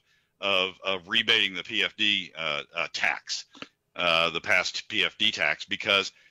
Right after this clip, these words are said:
that money's already been spent. That, that twenty billion dollar hole we've created is already there. Yes, we need to get it smaller going forward,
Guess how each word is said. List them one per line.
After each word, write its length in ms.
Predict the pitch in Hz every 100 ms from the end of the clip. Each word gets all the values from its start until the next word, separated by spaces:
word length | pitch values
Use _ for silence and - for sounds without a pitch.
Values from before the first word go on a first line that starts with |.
| _
that 280 | 107 147 185
money's 300 | 175 175 143
already 220 | 147 160
been 200 | 127 123
spent. 420 | 113 - 170 165 -
That, 260 | 123 98
that 240 | 101 135 -
twenty 300 | - 156 143
billion 360 | 107 143 139
dollar 300 | 131 127 117
hole 260 | 90 139 147
we've 160 | 113 101
created 480 | 107 117 135 104 95 - - _ -
is 180 | 113
already 420 | 113 135 139 135 107
there. 300 | 117 120 64
Yes, 320 | 78 165 170
we 120 | 127 127
need 140 | 147
to 60 | 123
get 140 | 131
it 100 | 113
smaller 360 | - 127 120 107
going 260 | 107 95
forward, 400 | - 156 123 90